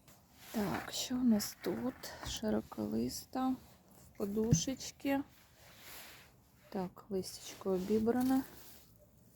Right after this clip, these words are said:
Все чудово.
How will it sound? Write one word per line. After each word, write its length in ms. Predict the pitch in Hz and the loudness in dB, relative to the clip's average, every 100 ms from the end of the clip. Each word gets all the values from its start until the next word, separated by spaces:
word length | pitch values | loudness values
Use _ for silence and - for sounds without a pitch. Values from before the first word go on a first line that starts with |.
| - - - - - - - - | -20 -20 -20 -18 -18 -18 -16 -14
Все 380 | - - - 214 | -12 -6 -4 -4
чудово. 1000 | - - 208 202 226 240 262 269 269 | -6 -4 -4 0 2 2 0 0 0